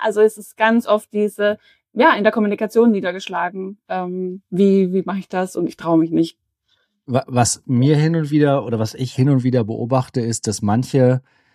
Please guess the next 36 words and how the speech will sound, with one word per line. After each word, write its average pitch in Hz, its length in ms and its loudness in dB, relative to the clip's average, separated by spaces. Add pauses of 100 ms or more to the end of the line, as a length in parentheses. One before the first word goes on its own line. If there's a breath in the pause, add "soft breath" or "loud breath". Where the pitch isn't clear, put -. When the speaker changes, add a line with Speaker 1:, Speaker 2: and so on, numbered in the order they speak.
(220)
Speaker 2:
also 110 220 4
manche 120 320 2
springen 131 420 -2
in 117 120 -6
so 113 100 -8
eine 110 100 0
Rolle 110 320 0
einfach 104 480 -4
rein, 127 300 2
ne, 156 220 0
weil 110 120 -2
sie 104 120 -6
meistens 101 360 -4
vorher 104 200 -6
eine 101 120 -8
Fachverantwortung 131 960 -4
haben, 117 160 2
springen 131 300 0
dann 120 140 4
in 110 120 -2
so 107 60 0
eine 101 120 2
Führungsrolle 139 640 0
rein, 120 160 -2
machen 117 200 -6
dann 104 100 -4
einfach 104 260 -10
genauso 107 360 0
weiter, 107 240 2
wie 98 80 -2
sie 95 60 -6
es 98 100 -8
vorher 101 280 0
auch 117 140 -4
gemacht 131 360 -2
haben. 123 240 2